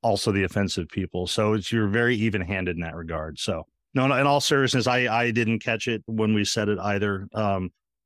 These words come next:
am also familiar with, with the distinction between the two and have engaged <laughs> people on the both sides of that divide. So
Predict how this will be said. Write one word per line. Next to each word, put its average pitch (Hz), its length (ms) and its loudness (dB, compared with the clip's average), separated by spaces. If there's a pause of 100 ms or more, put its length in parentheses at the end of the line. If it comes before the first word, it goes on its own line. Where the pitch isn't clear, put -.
(460)
am 101 260 4
also 107 340 0
familiar 98 420 2
with, 95 220 -4 (100)
with 98 240 -4
the 104 80 -2
distinction 95 480 -2
between 95 240 -2
the 95 80 -4
two 101 240 0
and 101 80 2
have 98 100 0
engaged 101 600 -2 (400)
<laughs> - 540 -10
people 110 260 2
on 107 180 2
the 104 60 2
both 107 240 0
sides 98 260 -2
of 95 60 -6
that 95 160 -2
divide. 95 480 0
So 87 400 -6